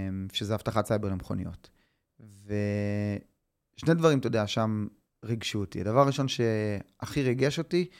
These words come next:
שזה העולם של אף אחד לא היה אכפת מאבטחת סייבר למכוניות, כי זאת אומרת שכשהתחלנו, כמות האנשים שאמרו לנו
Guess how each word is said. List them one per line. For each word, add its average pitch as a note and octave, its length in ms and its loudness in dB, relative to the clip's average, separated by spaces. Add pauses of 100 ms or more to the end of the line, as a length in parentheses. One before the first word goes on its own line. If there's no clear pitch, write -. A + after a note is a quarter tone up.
(120)
שזה A2 280 -2
העולם A#2 340 4
של A#2 280 0
אף A#2 180 -2
אחד C#3 120 2
לא B2 60 4
היה A#2 80 4
אכפת - 340 -2
מאבטחת A2 420 -2
סייבר A2+ 280 0
למכוניות, G#2+ 580 -4
כי - 60 -20
זאת - 80 -14
אומרת G2 240 -6
שכשהתחלנו, - 1300 -2
כמות A2 260 -2
האנשים G#2 320 -2
שאמרו G#2+ 380 -2
לנו G#2+ 420 0